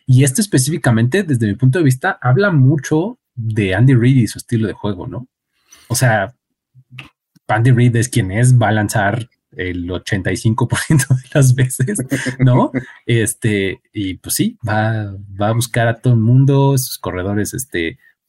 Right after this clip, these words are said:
Speaker 1: están, o sea, es preferible que el corredor pase un, eh, cache un pase en, en el flat a que le des, este, le entregues el balón en su mano, ¿no? <laughs>
Speaker 2: Sí, por
Speaker 1: Básicamente.
Speaker 2: supuesto. Y, y aparte habla de la creatividad de los Chiefs, porque en zona roja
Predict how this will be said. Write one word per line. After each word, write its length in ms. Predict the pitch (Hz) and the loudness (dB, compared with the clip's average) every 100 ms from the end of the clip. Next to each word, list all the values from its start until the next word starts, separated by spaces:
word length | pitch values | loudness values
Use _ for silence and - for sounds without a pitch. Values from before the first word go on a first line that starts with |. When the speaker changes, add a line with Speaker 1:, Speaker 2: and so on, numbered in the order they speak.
| _ _ - | _ _ -10
Speaker 1:
están, 340 | - 113 113 | -2 2 2
o 60 | 123 | 0
sea, 160 | 123 123 | -2 -2
es 140 | 131 | -2
preferible 500 | 127 139 131 120 127 | 2 2 4 4 4
que 80 | 127 | 4
el 80 | 107 | 0
corredor 440 | 107 107 113 117 - _ - | -2 -2 0 -2 -4 _ -4
pase 280 | 113 120 117 | -2 0 2
un, 280 | 113 110 117 | 2 0 -4
eh, 180 | 110 - - | -6 -8 -6
cache 240 | 127 127 | -4 2
un 100 | 131 | 2
pase 300 | 123 - - | 2 0 0
en, 180 | 101 90 95 | -2 -4 -8
en 360 | 90 87 87 | -8 -6 -8
el 200 | 87 87 - _ | -8 -10 -12 _
flat 440 | - - 233 - - _ _ _ _ _ - | -4 0 0 -2 -20 _ _ _ _ _ -10
a 160 | 98 | -8
que 120 | - | -4
le 120 | 104 95 | -2 -2
des, 260 | 101 - | -2 -2
este, 360 | 117 - 98 90 | -4 -4 -4 -4
le 80 | 87 | -6
entregues 320 | 92 110 104 | -4 -4 -2
el 80 | 104 | -2
balón 240 | 92 95 | -2 -2
en 60 | 95 | -4
su 120 | - | -4
mano, 220 | 90 82 _ - | -6 -6 _ -8
¿no? 160 | 123 - | -8 -6
<laughs> 80 | - 127 131 131 127 - | -2 0 0 -2 -6 -4
Speaker 2:
Sí, 160 | 330 | -2
por 100 | 320 | 0
Speaker 1:
Básicamente. 120 | 143 | -2
Speaker 2:
supuesto. 500 | 127 110 202 - - - - 131 - - - _ - | -4 -2 -2 -2 -8 -8 -14 -14 -14 -20 -20 _ -18
Y, 380 | 170 185 - 190 | -16 -16 -12 -6
y 60 | 196 | -2
aparte 300 | 190 - 190 | -2 0 2
habla 160 | 180 | 2
de 100 | 196 | 2
la 160 | 147 - | 0 0
creatividad 600 | 123 110 117 110 110 113 | 0 -2 0 2 2 2
de 120 | 143 | 2
los 240 | 147 95 - | 0 0 -4
Chiefs, 220 | 156 135 | -4 -2
porque 580 | - 95 - 92 95 92 | -4 -6 -4 -4 -4 -4
en 160 | 98 95 | -4 0
zona 240 | 160 165 | 2 2
roja 400 | 120 120 139 - | 0 -2 -4 -6